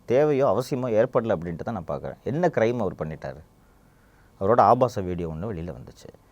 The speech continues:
அந்த வீடியோல இருந்த பெண் அவர் மேல புகார் அளிச்சாங்களா? அளிக்கல. யார் புகார் அளிச்சது?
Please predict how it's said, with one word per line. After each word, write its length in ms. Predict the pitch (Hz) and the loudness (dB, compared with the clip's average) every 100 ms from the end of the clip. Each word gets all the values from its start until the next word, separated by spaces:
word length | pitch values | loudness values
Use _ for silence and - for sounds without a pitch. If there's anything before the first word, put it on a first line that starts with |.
| _ - _ | _ -20 _
அந்த 200 | 95 92 | -2 2
வீடியோல 300 | 110 143 135 | 4 4 4
இருந்த 220 | 110 104 | 4 0
பெண் 260 | 82 110 131 | -2 -2 0
அவர் 140 | 104 | -2
மேல 140 | 92 | -4
புகார் 280 | 95 92 90 | -6 -2 -2
அளிச்சாங்களா? 400 | 76 - 65 69 69 _ _ _ _ _ _ _ | -2 -12 -14 -16 -18 _ _ _ _ _ _ _
அளிக்கல. 320 | 92 90 - 64 - _ | -4 -4 -8 -12 -16 _
யார் 220 | - 117 117 | 2 2 2
புகார் 260 | 98 92 | 0 -2
அளிச்சது? 280 | 73 - 67 | -4 -12 -14